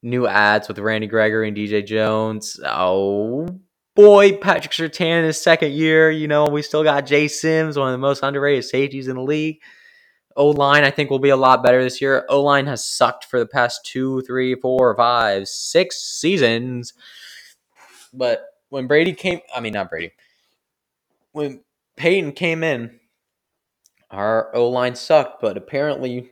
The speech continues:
y-, you know, they're like, "Hey, we actually have a, one of the greatest quarterbacks of all time right behind us.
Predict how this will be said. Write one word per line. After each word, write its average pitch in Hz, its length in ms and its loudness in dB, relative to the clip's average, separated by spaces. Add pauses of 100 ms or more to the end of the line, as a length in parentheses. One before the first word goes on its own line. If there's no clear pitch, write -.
y-, - 160 -16
you 120 140 -10
know, 120 180 -4
they're 127 220 0
like, 104 260 -6 (680)
"Hey, 220 540 -2 (180)
we 240 240 -2
actually 202 400 -2
have 180 560 -2 (100)
a, 131 440 -6
one 143 220 -2
of 151 100 -2
the 185 160 -2
greatest 151 520 -2
quarterbacks 135 540 0
of 117 100 -6
all 135 200 6
time 135 360 -2
right 120 200 -2
behind 127 400 -2
us. 98 220 -8